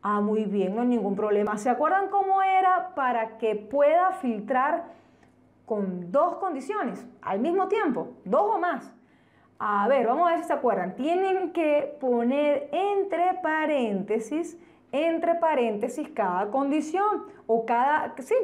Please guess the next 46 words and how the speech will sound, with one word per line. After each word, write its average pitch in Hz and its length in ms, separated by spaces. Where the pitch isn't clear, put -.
cada 277 220
segmentación. 220 720
Es, 190 140
la 214 140
primera 254 460
es - 100
que 220 100
la 185 140
columna 175 300
proyecto 339 720
sea 202 240
igual 269 540
a 180 120
esta 175 300
que 190 80
está 185 180
acá. - 280
La 214 160
en-, 208 320
la 226 80
englobo 240 360
entre 302 200
paréntesis. 190 520
¿Y 311 140
cómo 415 200
yo 415 160
le 392 80
digo 381 140
al 359 80
Excel, 294 400
ah, 247 120
bueno, 285 240
que 226 80
el 214 40
proyecto 220 280
sea 311 240
Oceanía 339 420
y 381 440
que 302 80
el 254 80
estatus 240 400
sea 254 160
tal 262 160
cosa? 220 280
Bueno, 214 220
el 233 160